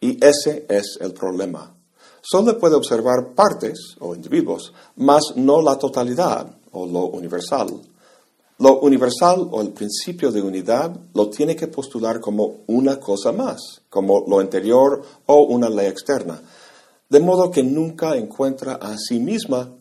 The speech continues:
porque lo que observa no es más que un cadáver cuyas partes se relacionan de forma anatómica, pero no orgánica. A lo largo de esta sección de la razón observante, hemos visto a la conciencia encontrar formas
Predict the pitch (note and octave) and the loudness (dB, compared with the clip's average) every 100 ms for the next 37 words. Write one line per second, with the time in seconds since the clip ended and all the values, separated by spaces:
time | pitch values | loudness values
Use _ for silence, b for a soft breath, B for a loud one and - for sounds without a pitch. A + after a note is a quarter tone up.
0 | b b - A2+ A2+ A#2 C3+ D3 B2 D3 | b b 0 0 2 2 2 4 2 2
1 | C#3+ C#3+ B2 C#3 D3+ D3+ B2 B2+ C3 - | 4 4 4 2 0 -2 -4 -4 -6 -8
2 | G2+ D2+ G#2 - G2 C3+ D3 C#3+ C#3 - | -8 -6 -8 -4 0 2 2 0 -4 -8
3 | G2+ F#2+ - C3 C3+ C3+ B2+ G2+ F2 F2 | -6 -6 -4 -4 -4 -6 -8 -6 -6 -4
4 | F#2+ A2 A2+ F#2 - G#2+ G#2+ G2 - F#2 | -4 -4 -4 -6 -4 -4 -4 -6 -10 -10
5 | F2 F2 A3+ A#3 - B2+ B2 B B B | -8 -2 2 2 0 -4 -6 B B B
6 | B - B2 A#2+ B2 C3 A2+ G#2 F#2+ D#2+ | B -6 -2 0 0 -2 -6 -8 -10 -14
7 | - - - _ _ _ _ _ _ b | -18 -18 -20 _ _ _ _ _ _ b
8 | b b b b b b _ - B2 C3 | b b b b b b _ 0 4 8
9 | D3 D3 C#3 B2+ A#2 A#2 G#2+ G#2+ G2+ A2 | 10 10 8 8 6 4 0 -2 -4 -2
10 | G2+ F#2+ F#2 F2 G2+ G2+ F#2 G2 B2+ B2 | -2 -2 -6 -4 -4 -4 -4 2 2 2
11 | A2+ G#2+ A2 C#3+ C#3 E3 D#3+ - B2+ G#2+ | -2 -4 -4 -4 -2 -4 -4 -2 -2 -2
12 | - G#2+ - B2+ C3 C3+ B2 - G#2 A2 | -6 -8 -4 -4 -4 -6 -6 -8 -10 -10
13 | G#2 A#2+ A#2+ A#2+ B B B - E3 F3 | -4 -4 -4 -6 B B B 4 4 6
14 | D#3+ | 2